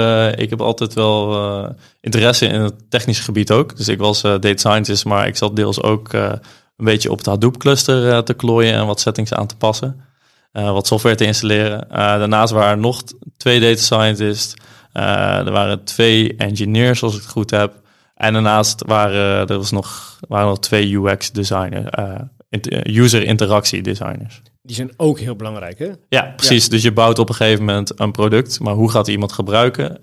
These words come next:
Speaker 1: En, eh, ja, hoe waardevol vinden ze dat? Daarachter komen, daar zijn zij heel goed in.
Speaker 2: Je zegt nu, ik werkte toen op een Hadoop cluster.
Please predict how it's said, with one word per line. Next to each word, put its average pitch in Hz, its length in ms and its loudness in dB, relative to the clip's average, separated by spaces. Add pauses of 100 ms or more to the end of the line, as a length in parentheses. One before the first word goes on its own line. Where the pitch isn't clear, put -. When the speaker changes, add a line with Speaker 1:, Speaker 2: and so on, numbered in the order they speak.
Speaker 1:
En, 104 380 -2 (360)
eh, 98 240 -2 (300)
ja, 101 200 -6
hoe 107 200 0
waardevol 101 480 2
vinden 98 240 -2
ze - 80 -8
dat? 101 180 -8
Daarachter 104 440 0
komen, 95 360 0
daar 95 140 -2
zijn 95 140 -4
zij 92 100 -4
heel 92 140 -6
goed - 220 -10
in. 117 120 -12 (360)
Speaker 2:
Je 135 100 -8
zegt 143 240 2
nu, 139 420 0
ik - 240 -10
werkte 123 260 2
toen 131 140 0
op 123 120 -2
een 110 80 -4
Hadoop 104 400 -4
cluster. 170 380 0